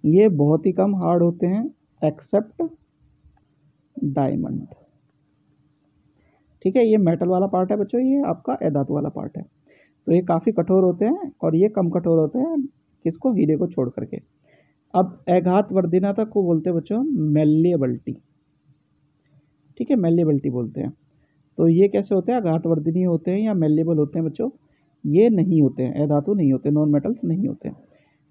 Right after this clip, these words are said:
फिर है तन्यता या ductility।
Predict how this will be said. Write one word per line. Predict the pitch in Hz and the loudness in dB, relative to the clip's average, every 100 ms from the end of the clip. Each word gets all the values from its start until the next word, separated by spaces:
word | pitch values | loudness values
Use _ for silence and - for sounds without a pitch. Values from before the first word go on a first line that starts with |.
| - | 2
फिर | 202 | 2
है | 240 185 - - _ _ _ _ | 4 -2 -8 -14 _ _ _ _
तन्यता | 190 190 190 180 165 | 0 2 2 2 0
या | 165 202 | 0 0
ductility। | 175 151 - - 170 143 - | -2 -4 -4 0 2 2 -4